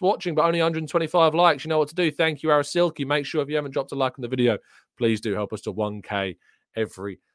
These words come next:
single day. Uh, Nanjay says, "Amongst all the potential strikers available, Osimhen will best suit Arsenal's style of play, but I'm afraid that we aren't going to entertain the usual stories of F F P, even in the long-awaited summer." Um, I mean, I, I don't think Osimhen is worth <laughs> a hundred and thirty million.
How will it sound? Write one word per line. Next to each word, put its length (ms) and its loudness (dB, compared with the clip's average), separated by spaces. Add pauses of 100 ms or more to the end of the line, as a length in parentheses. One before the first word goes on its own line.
(100)
single 500 -2
day. 300 -4
Uh, 120 -6
Nanjay 520 4
says, 380 0
"Amongst 380 -2
all 80 -2
the 80 -4
potential 360 -4
strikers 380 0
available, 420 2
Osimhen 320 -2
will 100 -8
best 340 -2
suit 180 -6
Arsenal's 420 -2
style 280 0
of 100 -8
play, 240 0
but 100 -4
I'm 100 -8
afraid 340 -2
that 80 -8
we 100 -4
aren't 200 -2
going 200 -4
to 100 -8
entertain 360 -6
the 80 -8
usual 200 -12
stories 360 -4
of 80 -6
F 160 -6
F 120 -18
P, 220 0 (400)
even 400 -4
in 160 -6
the 80 -6
long-awaited 1400 -4
summer." 640 0
Um, 520 0
I 80 -12
mean, 140 -8
I, 120 -2 (120)
I 100 -2
don't 220 0
think 140 -8
Osimhen 400 -4
is 160 -6
worth 340 2
<laughs> 0 -
a 120 2
hundred 300 -2
and 120 -12
thirty 400 2
million. 380 2